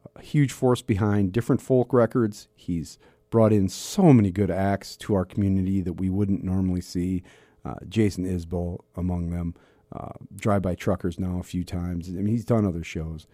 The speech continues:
And I, we, we really, it's, it, thank you for providing that, Andy. I really, really appreciate it. And, uh, best to you going forward, and keep doing it, man. We really, the music community in this,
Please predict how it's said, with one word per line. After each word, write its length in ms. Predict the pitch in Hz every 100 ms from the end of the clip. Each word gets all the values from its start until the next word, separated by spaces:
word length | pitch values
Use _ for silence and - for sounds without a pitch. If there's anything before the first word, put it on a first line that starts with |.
| _ _ _ _ _ -
And 260 | 95 95
I, 160 | 95 95
we, 260 | 113 113 110
we 180 | 127
really, 380 | 117 135 127 117 -
it's, 300 | 107 - -
it, 180 | - 113 - _ _
thank 240 | 143 143
you 80 | 139
for 120 | -
providing 520 | - 107 95 92 87 90
that, 140 | 90
Andy. 280 | 90 87 92
I 40 |
really, 420 | 87 87 110 104 87
really 260 | 90 85
appreciate 520 | 80 - 85 90 85
it. 140 | 87 - -
And, 300 | 87 80 78
uh, 220 | 82 82 - _ _ -
best 260 | 107 -
to 60 | 101
you 200 | 90 82 - _ _
going 200 | 113 107
forward, 400 | 92 113 110 127
and 100 | 104
keep 220 | - 175
doing 220 | - 151 120
it, 60 |
man. 280 | 85 90 98
We 140 | 113
really, 580 | 127 98 113 143 147 143 - -
the 80 | -
music 260 | 131 170 185
community 380 | 156 143 139 127
in 80 |
this, 140 | 123